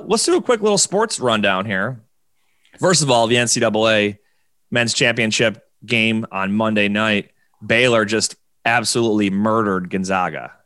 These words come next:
And I don't know, it was ugly. I know you're not a big basketball guy. I was watching it, and, uh, it was, like, a ten point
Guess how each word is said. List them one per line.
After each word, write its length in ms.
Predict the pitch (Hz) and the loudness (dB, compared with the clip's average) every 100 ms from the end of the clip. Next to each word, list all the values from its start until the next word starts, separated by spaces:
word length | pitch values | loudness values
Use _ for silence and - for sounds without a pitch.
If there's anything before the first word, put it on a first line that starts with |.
| _ - | _ -12
And 500 | 87 87 82 82 80 _ _ _ _ _ _ _ _ _ _ _ _ | -8 -8 -10 -14 -20 _ _ _ _ _ _ _ _ _ _ _ _
I 160 | 92 87 | -6 -4
don't 120 | 80 | -4
know, 120 | 80 | -4
it 40 | 104 | -2
was 140 | 101 | -2
ugly. 420 | 98 92 90 85 87 - | -4 -4 -4 -6 -6 -4
I 140 | 110 | 0
know 140 | 120 | 0
you're 180 | 113 123 | 0 0
not 160 | 131 123 | 0 0
a 60 | |
big 180 | 117 120 | 0 -2
basketball 540 | 107 113 - 113 107 104 | 0 0 -2 -2 -2 0
guy. 240 | 107 107 | 0 2
I 180 | 120 127 | 2 0
was 140 | 120 | -2
watching 400 | 117 113 110 120 | -2 -2 -2 -4
it, 200 | 110 110 98 | -4 -4 -6
and, 220 | 98 95 | -6 -4
uh, 260 | 90 90 87 _ _ _ _ _ _ _ _ - | -2 -2 -6 _ _ _ _ _ _ _ _ -4
it 60 | |
was, 100 | 139 | 0
like, 140 | 160 151 | 0 -2
a 60 | |
ten 340 | - 151 147 143 | -2 -2 -2 -2
point 400 | 139 151 139 | -2 -2 -4